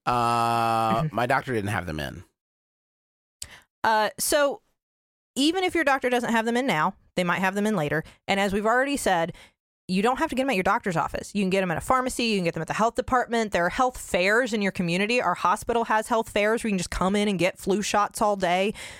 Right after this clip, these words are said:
Speaker 2: Just Google flu shots in whatever your hometown is.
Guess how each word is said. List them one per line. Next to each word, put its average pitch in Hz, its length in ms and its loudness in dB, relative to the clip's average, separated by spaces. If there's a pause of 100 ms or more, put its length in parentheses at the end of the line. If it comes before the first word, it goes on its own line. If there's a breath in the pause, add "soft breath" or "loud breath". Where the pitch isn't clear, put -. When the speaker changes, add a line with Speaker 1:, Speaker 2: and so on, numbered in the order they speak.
(140 loud breath)
Speaker 2:
Just - 240 -2 (580 loud breath)
Google 226 540 2 (200 soft breath)
flu 240 400 0
shots 240 460 2
in 214 420 0 (120)
whatever 202 420 2
your 208 160 2
hometown 202 500 0
is. 226 360 -2